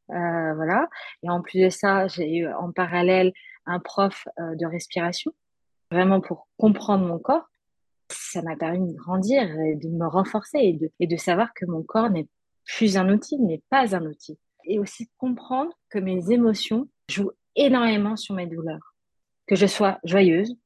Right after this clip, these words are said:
que je sois triste, peur, stress,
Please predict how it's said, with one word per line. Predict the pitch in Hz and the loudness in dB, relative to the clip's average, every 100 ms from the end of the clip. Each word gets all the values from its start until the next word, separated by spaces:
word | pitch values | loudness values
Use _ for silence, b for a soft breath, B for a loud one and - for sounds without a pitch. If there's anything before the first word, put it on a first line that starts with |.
| _ | _
que | - | -10
je | 160 | -8
sois | 151 - | -6 -8
triste, | 160 - 170 196 - _ _ _ _ | -8 0 0 0 -8 _ _ _ _
peur, | - 160 165 - | 0 0 0 -6
stress, | - - 175 226 - | -16 -2 2 2 0